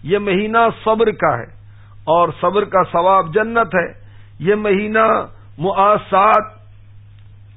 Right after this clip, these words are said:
یعنی غمخاری کا ہے۔ <clears throat> اس مہینے میں مومن کا رزق بڑھایا جاتا ہے۔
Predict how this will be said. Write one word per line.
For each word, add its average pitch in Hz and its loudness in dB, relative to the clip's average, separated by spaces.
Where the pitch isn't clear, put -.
یعنی 185 -2
غمخاری 185 0
کا 165 -6
ہے۔ 131 -6
<clears throat> - -10
اس 220 -4
مہینے 240 2
میں 254 2
مومن 226 0
کا 233 2
رزق 202 -4
بڑھایا 175 2
جاتا 180 0
ہے۔ - -12